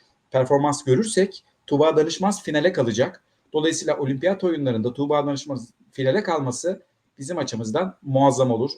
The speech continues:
O da gerçekten ileride madalya kazanabilir ülkemiz açısından. Berke Akçam, Batı Yorum'da yayınladığımız bir yarışması vardı. Gençler U yirmi üç şampiyonasında, e, dünya şampiyonu olmuş, olmuştu Berke Akçam. Dereceleri artıyor. Son Avrupa Şampiyonası'nda beşinciliği var.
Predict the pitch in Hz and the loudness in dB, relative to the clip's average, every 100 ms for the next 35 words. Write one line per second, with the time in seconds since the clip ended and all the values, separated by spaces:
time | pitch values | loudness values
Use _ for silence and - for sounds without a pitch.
0 | - 147 147 135 170 - 131 139 131 139 | -4 -2 -2 -2 -4 -6 -8 -8 -8 -6
1 | 143 127 131 139 131 139 139 139 127 127 | -4 -4 -4 -4 -2 0 -2 -6 -8 -6
2 | 123 135 123 127 117 110 - 117 131 - | -8 -10 -10 -10 -8 -8 -10 -8 -8 -10
3 | _ _ _ 165 196 - 202 196 175 190 | _ _ _ 2 2 2 0 0 0 0
4 | 185 - 151 190 175 170 170 165 160 165 | -4 -4 -2 2 2 0 -2 -4 -6 -8
5 | 143 151 156 135 147 - 156 139 131 151 | -8 -6 -6 -6 -10 -4 0 0 0 -4
6 | - _ _ 131 123 160 147 143 135 139 | -6 _ _ 0 0 -2 -4 -4 -4 -4
7 | 143 165 143 131 131 127 120 127 156 170 | -4 -6 -6 -4 -4 -6 -6 -4 -4 -6
8 | - _ _ _ - 123 113 - 123 123 | -10 _ _ _ -14 -12 -12 -6 -2 2
9 | 196 190 170 139 139 123 113 - 131 117 | 2 2 0 0 -2 -2 -4 -4 -4 -4
10 | 120 123 117 107 120 110 139 151 - - | -6 -6 -6 -4 -6 -4 -4 -4 -8 -20
11 | _ _ - - 135 151 175 185 160 156 | _ _ -6 4 4 6 4 6 4 4
12 | 156 185 175 175 175 170 165 170 165 151 | 2 2 2 2 0 0 -2 -4 -4 -8
13 | 160 147 - 120 123 147 143 180 185 180 | -8 -6 -4 -2 -2 -2 -4 2 4 4